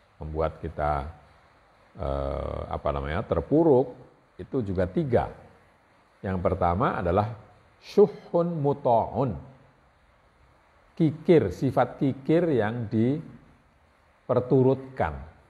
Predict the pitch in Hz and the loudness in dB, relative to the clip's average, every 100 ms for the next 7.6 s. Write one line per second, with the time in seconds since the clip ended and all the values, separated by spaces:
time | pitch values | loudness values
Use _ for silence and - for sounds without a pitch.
0 | _ _ _ 67 69 82 - _ _ _ | _ _ _ -16 -14 -16 -20 _ _ _
1 | _ _ _ _ _ 117 104 110 107 98 | _ _ _ _ _ -2 0 2 2 2
2 | 95 95 95 98 104 98 95 101 - 117 | 0 -2 -4 -6 -6 -2 0 0 0 0
3 | 101 - 127 92 78 69 69 101 135 120 | -2 0 0 0 -2 -6 -4 -2 0 0
4 | 117 113 110 107 104 - - - - _ | 0 -2 -2 -6 -10 -20 -20 -20 -20 _
5 | _ _ _ _ _ _ _ _ _ 78 | _ _ _ _ _ _ _ _ _ -6
6 | 98 90 123 - 160 104 85 80 78 80 | 0 0 0 -8 -14 -8 -6 -4 -6 -8
7 | 78 78 76 71 82 85 | -8 -8 -8 -8 -10 -12